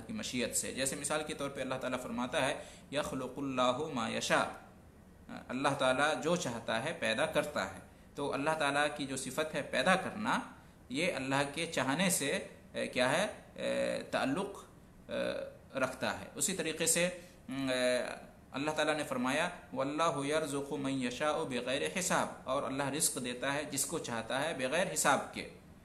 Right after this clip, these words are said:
بے شمار اللہ تعالیٰ رزق دیتا ہے جس کو چاہتا ہے۔ تو یہاں پر بھی اللہ تعالیٰ کی جو صفت ہے رزق دینا، اس کا تعلق کس سے ہوا؟ اللہ کے چاہنے سے ہوا۔ اسی طریقے سے اللہ تعالیٰ فرماتا ہے، "وَيَتُوبُ اللَّهُ عَلَى مَن يَشَاءُ"،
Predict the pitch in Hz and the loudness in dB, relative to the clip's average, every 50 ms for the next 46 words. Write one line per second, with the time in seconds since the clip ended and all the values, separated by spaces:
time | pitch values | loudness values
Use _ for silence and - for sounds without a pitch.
0 | - - - 135 139 135 - 156 175 196 196 170 151 147 143 135 131 135 139 160 | -18 -8 -6 -4 -2 0 2 6 8 8 8 8 6 4 2 0 0 2 2 2
1 | 175 160 147 - - 143 120 120 104 - 104 101 110 139 175 180 175 - - 160 | 2 2 2 0 0 0 -2 -4 -2 -2 -4 -4 -4 -2 0 0 0 0 -2 -2
2 | - 123 110 104 - - 98 95 - - - - - - - - - 147 143 143 | -2 -2 -2 -2 -4 -4 -4 -4 -6 -8 -12 -16 -18 -20 -18 -10 -6 -2 2 4
3 | 151 185 208 - 180 165 156 151 170 165 143 143 143 143 139 135 139 143 147 143 | 6 6 6 6 4 2 2 2 0 0 0 0 -2 -2 -2 -2 -2 -2 -2 -2
4 | 151 135 135 127 - 135 127 - 147 - 143 123 117 139 143 - - 135 120 120 | -4 -4 -4 -4 -4 -4 -4 -6 -4 -4 -2 -2 -2 -2 -4 -4 -4 -4 -4 -2
5 | 117 117 127 147 139 - - - 143 135 139 117 123 131 135 - - - - - | -2 -2 -2 -2 -2 -4 -4 -2 -2 -2 -2 -2 -4 -4 -6 -8 -6 -4 -2 0
6 | 180 165 151 160 185 214 - - - - - - 123 127 135 123 127 - 175 175 | 0 0 -2 -2 -2 -4 -4 -6 -12 -12 -8 -4 -2 0 0 0 -2 -2 -2 0
7 | 196 180 208 196 180 147 - - 110 104 104 101 92 - - - - - - - | 2 2 2 2 2 2 2 0 0 -2 -4 -4 -4 -4 -6 -10 -16 -12 -6 -4
8 | - 202 185 180 160 160 - 170 160 - 160 147 156 151 156 151 151 147 143 135 | -2 -2 -2 -2 -2 -2 -2 0 0 2 2 2 0 0 0 0 0 0 0 0
9 | 131 131 135 135 160 160 160 147 135 131 135 135 135 156 160 156 147 139 131 127 | 0 0 0 0 0 0 0 2 2 2 2 0 -2 -4 -6 -6 -6 -4 -2 0
10 | 127 127 131 - 160 - 139 117 117 120 123 127 135 139 147 143 147 - - 202 | 2 2 2 2 0 -2 -2 0 0 0 0 0 -2 -2 -2 -2 0 2 4 4
11 | 156 107 | 4 4